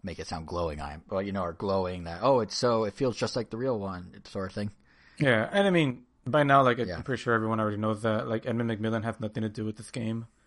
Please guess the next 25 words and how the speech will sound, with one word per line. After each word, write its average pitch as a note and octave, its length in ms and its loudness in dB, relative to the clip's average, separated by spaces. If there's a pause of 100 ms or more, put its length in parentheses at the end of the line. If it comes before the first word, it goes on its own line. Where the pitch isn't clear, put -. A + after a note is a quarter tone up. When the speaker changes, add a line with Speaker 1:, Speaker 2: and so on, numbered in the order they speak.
(420)
Speaker 2:
Um, G#2+ 240 -4
like, G#2 180 -8
Team A#2+ 200 -4
Speaker 1:
Right. A2 140 0
Speaker 2:
Meat A2 260 -4 (200)
has A2 180 -6
since, A2 320 -4
um, G2+ 560 -4 (840)
gone A2 220 2
in A2 60 0
a A2 40 0
Speaker 1:
Disbanded. G#2+ 80 -2
Speaker 2:
different A2 320 -6
direction A2 300 -2
with A2 300 -4
the G#2+ 260 -4 (100)
teammate A2 380 -4
that G#2+ 100 -4
he A2+ 160 -8
worked A#2 320 -8
on A2+ 100 -8
with A2 120 -8
the A#2+ 100 -8
original D#3 320 -6
game. E3+ 320 -4